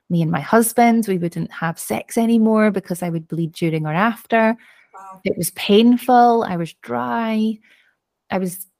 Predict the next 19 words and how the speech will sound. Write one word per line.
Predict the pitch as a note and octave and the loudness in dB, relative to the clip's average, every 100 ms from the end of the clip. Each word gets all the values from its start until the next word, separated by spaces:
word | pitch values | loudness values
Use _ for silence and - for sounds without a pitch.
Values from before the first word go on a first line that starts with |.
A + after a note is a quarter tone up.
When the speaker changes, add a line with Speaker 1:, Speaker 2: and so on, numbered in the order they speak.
| _ | _
Speaker 1:
I | - | -18
felt | - G#3 - | -6 -4 0
really | G3 F3 | -2 -2
smelly | - - F3 E3+ A#3 C4+ C4 | -8 -6 -4 0 0 0 0
all | B3+ B3+ | -2 -2
the | A#3+ | -6
time. | - A#3+ A#3+ A#3 A#3 A3+ G#3+ - _ | -6 -4 -2 0 -2 -2 -6 -10 _
You | - | -6
know, | G3+ | -6
these | G3 A#3+ C4+ | -2 -2 -2
types | - C4 A#3+ - | -4 -6 -6 -10
of | G3 | -4
things, | A#3 F#3 - G#2 A#3 - - _ _ _ _ | -2 -2 -4 -6 -6 -6 -20 _ _ _ _
to | A#3+ | -2
the | A3 | -2
point | A3+ A#3+ A#3 G#3+ | 0 2 2 0
where | A#3+ G#3 G3 | 2 4 2
for | F#3+ G#3 | 0 -2
a, | G3 F#3+ | 0 -2